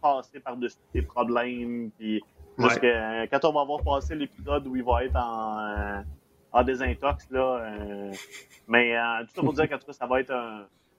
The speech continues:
Speaker 1: parce que ça s'en vient, là, ça, c'est sûr. Ça, ça risque d'être, euh, il y a des chances que ce soit un des meilleurs combats de la soirée.
Speaker 2: Solide, solide. Puis je pense que le placement du combat dans la carte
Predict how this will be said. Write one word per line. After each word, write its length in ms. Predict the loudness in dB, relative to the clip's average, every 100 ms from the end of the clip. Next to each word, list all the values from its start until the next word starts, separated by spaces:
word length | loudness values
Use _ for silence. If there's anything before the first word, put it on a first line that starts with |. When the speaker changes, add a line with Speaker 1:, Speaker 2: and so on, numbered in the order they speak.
| _ _
Speaker 1:
parce 140 | -14
que 80 | -6
ça 100 | -2
s'en 220 | 4 6
vient, 180 | 4 -2
là, 80 | -2
ça, 140 | -2
c'est 100 | -6
sûr. 240 | -2 -2 -4 _ _ _ _
Ça, 180 | -8 -6
ça 120 | 4 4
risque 260 | 4 2
d'être, 260 | 2 2 2
euh, 500 | 0 0 -4 -6 -8 -2
il 40 |
y 40 | 0
a 40 |
des 120 | 0
chances 260 | 2 0 0
que 80 | -8
ce 60 |
soit 140 | -4 -2
un 20 |
des 80 | 0
meilleurs 240 | 0 0
combats 240 | -2 -2
de 60 | -2
la 60 | -4
soirée. 220 | -10 -20 _ _ _ _ _ _ _ _ _ _ _ _ _ _ -6
Speaker 2:
Solide, 520 | 6 8 8 4 2
solide. 220 | 2 4
Puis 360 | 4 2 -2 -12
je 120 | 0 4
pense 180 | 4
que 80 | 6
le 120 | 4
placement 640 | 2 2 2 2 -2 0 0
du 140 | 0
combat 440 | 4 4 4 2 4
dans 140 | 2
la 120 | 0
carte 580 | 2 0 0 -10 -18